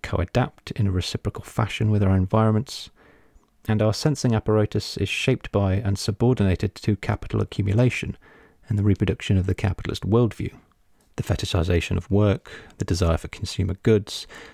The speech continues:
the veneration of the individual, and so on. What then is the alternative? It is, in the most abstract terms, a system that supports autonomous human self-reproduction, that allows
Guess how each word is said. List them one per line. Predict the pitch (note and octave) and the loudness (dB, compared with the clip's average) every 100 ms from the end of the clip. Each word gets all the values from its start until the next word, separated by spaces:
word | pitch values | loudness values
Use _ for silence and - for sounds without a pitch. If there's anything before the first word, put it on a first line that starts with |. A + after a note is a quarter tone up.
| - | -18
the | - | -4
veneration | F#2 E2+ F2 - F2+ | 0 2 2 2 -2
of | E2 | 0
the | E2 | 2
individual, | D#2+ E2 A2 A2 G2+ G2+ | 2 0 0 2 4 4
and | F#2 E2+ | 2 0
so | - A#2 | 0 -2
on. | - - - _ _ _ _ _ _ _ _ _ _ _ _ - - | -2 -8 -10 _ _ _ _ _ _ _ _ _ _ _ _ -18 -4
What | A#2+ - | -4 -2
then | C3 B2+ B2+ C3 - | 0 2 2 0 -2
is | G2+ G2+ | -2 0
the | G2+ | 0
alternative? | F#2 - A2+ F2+ - - - _ _ _ _ _ - _ _ _ | 0 0 0 0 -4 -10 -12 _ _ _ _ _ -20 _ _ _
It | A2 | 0
is, | G2+ F2+ B2 - - - | 2 2 0 -10 -18 -8
in | - F2+ | 0 2
the | E2 | 4
most | A2 A#2 - | 2 0 -2
abstract | G2 - - - - | -2 -2 -4 -6 -2
terms, | G2+ F#2 G2+ - _ _ _ _ _ - | 0 2 0 -6 _ _ _ _ _ -10
a | - | -8
system | - C3+ D3+ C3+ | -4 -2 2 0
that | - | 0
supports | - - G#2+ - - - - | -6 -4 -6 -6 -8 -10 -8
autonomous | A2+ - A2 G2+ G2+ - | -8 -2 2 2 0 -6
human | - A2 G2 F#2 F#2 G2+ | -4 2 2 4 2 -2
self-reproduction, | - F#2+ E2+ - F2 F#2+ B2+ - - - - - - _ _ _ | -4 -2 -2 -2 -4 0 -2 -2 -8 -8 -14 -20 -20 _ _ _
that | G#2+ | 0
allows | G2 F#2+ F#2 F2 F2+ | 2 4 4 2 0